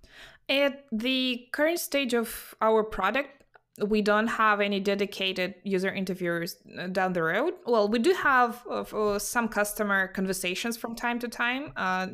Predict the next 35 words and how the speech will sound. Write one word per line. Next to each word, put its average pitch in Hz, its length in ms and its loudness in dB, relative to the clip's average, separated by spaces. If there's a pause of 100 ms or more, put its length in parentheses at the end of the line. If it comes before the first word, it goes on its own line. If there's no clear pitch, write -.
just - 260 -6
to 214 80 2
learn 185 440 0
how 175 320 0
people 175 320 -6
are 165 80 0
using 185 300 -2
the 214 100 2
tool, 254 300 -2
but 190 220 -6
that 190 200 -2
is 170 80 -8
not, 160 480 -2
not 196 220 0
even 185 160 -2
close 175 440 0
in 170 280 -6 (360)
numbers 160 560 2
to, 156 600 -2
to 175 120 -2
the 160 120 -4
demo 156 320 0
calls. 156 440 -2 (580)
And 180 280 2
maybe 190 240 2
later 180 380 2
we 170 100 0
will 170 120 2
have 170 260 -2
more 165 300 0
systematic 160 720 -4
ways 165 260 -2
of 160 100 -6
doing 151 220 -4
that. 143 300 -2